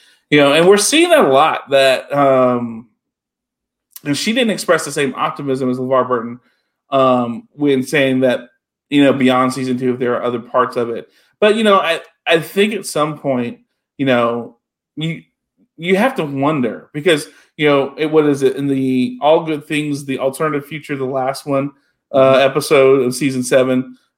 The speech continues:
Speaker 1: um, we see that she's a captain and her and Picard were married for a time.
Speaker 2: Yeah.
Speaker 1: You know, and so, um, it's, it's interesting to kind of see, you know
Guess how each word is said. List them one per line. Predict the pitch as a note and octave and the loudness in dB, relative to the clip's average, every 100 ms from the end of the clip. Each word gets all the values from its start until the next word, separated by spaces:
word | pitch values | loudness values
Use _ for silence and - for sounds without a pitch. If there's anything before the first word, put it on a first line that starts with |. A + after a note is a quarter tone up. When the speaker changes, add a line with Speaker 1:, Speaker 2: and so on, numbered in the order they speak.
| - | -4
Speaker 1:
um, | B2+ B2 B2 A#2+ - _ _ | 0 2 0 -4 -10 _ _
we | C3 C#3+ | -4 -2
see | C#3 C#3+ | 0 0
that | B2+ A#2 | -2 -2
she's | D3 C3+ | -6 -6
a | B2+ | -2
captain | C#3+ C3 - C3+ C3 B2+ | -2 -2 -4 -2 -2 -4
and | B2 A#2+ B2 _ _ _ _ _ - | -4 -6 -8 _ _ _ _ _ -2
her | D3+ C#3+ | 2 2
and | |
Picard | C#3+ - C3+ C3+ | 0 2 4 4
were | B2+ | 2
married | C3 D#3 C#3 B2+ | 4 4 4 2
for | B2 | -2
a | A2+ | -4
time. | A#2 G#2 _ _ _ | -8 -12 _ _ _
Speaker 2:
Yeah. | G#2+ C#3+ A#2 | -10 -8 -4
Speaker 1:
You | B2+ A#2 | -4 -2
know, | A#2 B2 B2 | -4 -8 -4
and | C3+ C3 | -2 0
so, | - D3+ C#3 C3+ C3+ - _ _ C#3+ | 2 4 6 6 2 -6 _ _ 0
um, | D3+ D#3+ D#3+ D3+ G3+ | 4 4 4 0 -2
it's, | A3+ A3 - | -2 -4 -6
it's | G#3 A3 | -4 0
interesting | G#3+ G#3+ G#3+ A3 G#3+ | -2 -4 -4 -2 -2
to | |
kind | G#3+ G#3 G3+ | -2 -2 -2
of | G3+ | -4
see, | - G#3+ G#3 G3+ G3+ _ _ _ _ | -4 -4 -2 -4 -6 _ _ _ _
you | F3 | 0
know | E3+ E3+ E3+ - | 4 4 0 -10